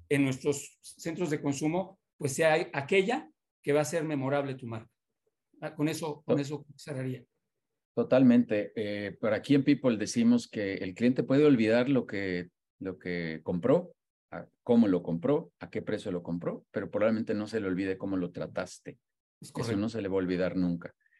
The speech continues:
Speaker 1: Es correcto.
Speaker 2: Gerardo, de verdad, muchas gracias. Te queremos entregar este reconocimiento
Speaker 1: Gracias.
Speaker 2: digital que ahorita llegará a tus, a tus, este, a, a tus manos, a tus manos ahí también virtuales.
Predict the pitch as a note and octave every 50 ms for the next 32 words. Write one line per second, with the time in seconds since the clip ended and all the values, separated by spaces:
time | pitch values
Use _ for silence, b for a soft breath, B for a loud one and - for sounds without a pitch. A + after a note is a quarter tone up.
0 | _ _ _ - - B2 - - B2 A2 C#3 C3+ C#3+ D#3 D#3 D#3 D#3 D3 D3 C#3+
1 | D3 D3+ E3 E3+ F3 F3 E3+ F3 E3 C#3+ C3+ C#3+ C#3+ C#3 D#3 C#3+ - D3 - D3+
2 | C#3+ D#3 F3+ E3+ E3+ D3+ C3+ B2 A#2+ B2 B2+ C3+ C#3 - - - B2+ A#2 G#2+ G2
3 | F2+ F#2 - _ _ _ _ _ _ _ _ _ - - - A2 A2 - - A2
4 | A2 G#2+ G2 - A2 A2 A2+ A#2 A#2+ A#2+ - B2 A#2+ A#2 A2+ G#2 G2 F#2 F#2 -
5 | D3 - E2 G2+ - B2+ C3 - A#2+ A2 A#2+ C3 C3 B2+ - G#2+ G2 G2 G2+ E2+
6 | - G#2 G2+ F#2+ - - - F#2 F2+ E2+ F#2 F#2 F#2+ G2 G2 G2+ F#2+ - G2 F2+
7 | F2 E2+ E2+ - - - - - E2+ D2+ _ - - E2 - - D#2+ D2+ - -
8 | - D2 D#2 - - F2 E2+ E2+ - _ - - - - - F#2+ F#2 F#2 G2+ A2+
9 | A#2+ C#3 C#3 C3 B2 - F#2+ F2 - - F#2 F#2 G2 F#2+ G2+ A2+ A2 G2+ - G2
10 | F2+ G2+ F#2+ - F#2+ F#2+ F#2 G2 G2+ G2 G2 F#2 _ _ _ _ _ _ - F#2
11 | F2 E2+ - - A2 A#2 B2 B2+ C#3 C#3 - - - _